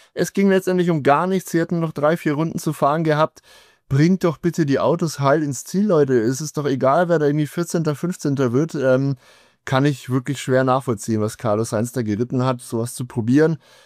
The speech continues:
Normalerweise geht's auch nicht schief natürlich, ne? Aber wenn's dann schief geht, dann sieht's extra dumm aus. Unfälle unter Teamkollegen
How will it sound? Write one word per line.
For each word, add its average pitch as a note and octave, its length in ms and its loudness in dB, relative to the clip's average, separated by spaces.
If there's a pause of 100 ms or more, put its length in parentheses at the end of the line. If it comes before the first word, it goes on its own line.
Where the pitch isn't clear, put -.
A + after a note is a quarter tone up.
(320)
Normalerweise C3+ 640 4
geht's C3+ 260 2
auch C3 100 4
nicht A2+ 180 0
schief F3+ 240 -2
natürlich, E3 540 0
ne? C#3+ 260 2
Aber A#2+ 320 2
wenn's C#3 220 0
dann D3 120 0
schief D3+ 280 -2
geht, C3+ 160 2
dann B2 80 2
sieht's B2 180 -2
extra - 340 -2
dumm C#3+ 200 0
aus. C#3+ 200 2
Unfälle C#3 520 2
unter B2+ 200 -4
Teamkollegen C3+ 680 0